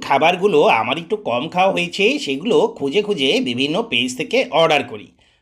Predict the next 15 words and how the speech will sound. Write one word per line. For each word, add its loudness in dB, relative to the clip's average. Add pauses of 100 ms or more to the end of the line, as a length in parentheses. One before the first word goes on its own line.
তার 4
মধ্যে 2
একটা 0
রয়েছে -4 (180)
এই 2 (160)
দই 4
বড়া। -4 (380)
হ্যাঁ, 2 (280)
এটার 0
স্মেলটা 2 (140)
একটু -2 (100)
দই 0
ফুচকা -6
টাইপের -2
হলেও 4